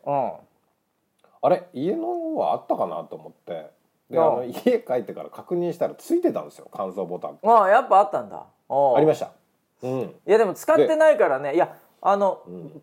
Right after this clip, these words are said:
Speaker 1: 場所によってはもう乾燥を
Speaker 2: うん。うん。
Speaker 1: やるのはコスト的に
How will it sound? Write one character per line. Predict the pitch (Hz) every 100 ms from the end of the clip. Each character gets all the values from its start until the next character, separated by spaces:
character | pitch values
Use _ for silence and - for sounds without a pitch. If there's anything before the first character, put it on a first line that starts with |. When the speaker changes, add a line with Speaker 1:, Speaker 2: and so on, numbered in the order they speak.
| -
Speaker 1:
場 | 143 240
所 | 339 359
に | 339
よ | 339
っ | 415
て | 339
は | 269 214 170
も | 226
う | -
乾 | - 269
燥 | 320 185 302
を | 294 294 285 285 285 160 98 - _ _ _
Speaker 2:
う | 110
ん。 |
う | 98
ん。 | 78 -
Speaker 1:
や | 185 214
る | 254
の | 247 147
は | 151 127 -
コ | -
ス | - -
ト | - 277
的 | 277 269 269
に | 262 240